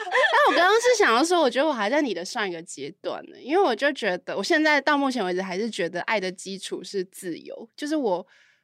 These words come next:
很不想要承认爱的背后有责任或者是束缚吗？因为我觉得我从我爸妈的身上看到的很大的一部分真的是爱是责任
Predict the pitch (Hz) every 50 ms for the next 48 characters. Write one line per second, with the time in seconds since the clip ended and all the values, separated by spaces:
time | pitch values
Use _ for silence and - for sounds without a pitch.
0 | _ _ _ _ _ _ - 202 190 190 - 285 311 - 269 180 185 214 247 -
1 | - - 240 185 175 180 196 220 254 240 220 208 - - 240 226 202 202 _ -
2 | 175 170 226 _ _ - 247 233 208 196 202 220 247 220 190 175 170 160 165 135
3 | 113 104 - - 226 _ _ _ _ _ _ _ _ _ _ _ - - 196 180
4 | 170 170 180 233 247 214 196 208 214 220 196 - - - 180 - - 190 180 170
5 | 170 170 - - _ _ _ _ _ _ _ _ - - - - 403 330 277 262
6 | 254 - - - 190 180 180 190 196 220 247 269 302 - _ _ _ - - -
7 | - 392 427 523 554 508 440 269 269 247 233 254 254 247 226 208 208 208 202 202
8 | 208 226 - - - - 277 226 226 254 262 226 196 - - 269 247 220 214 214
9 | 214 208 208 208 214 196 190 185 185 - 214 202 208 262 285 233 214 226 - 302
10 | 220 214 208 233 220 214 202 190 190 196 - - 180 175 170 175 196 _ _ _
11 | _ _ _ - 214 180 185 - 269 247 226 208 190 185 190 - 233 226 202 -
12 | - 220 202 202 - 214 220 196 185 185 - 214 - - 196 185 196 196 - -
13 | - - - 208 190 190 - - - - - - - 160 151 - - 233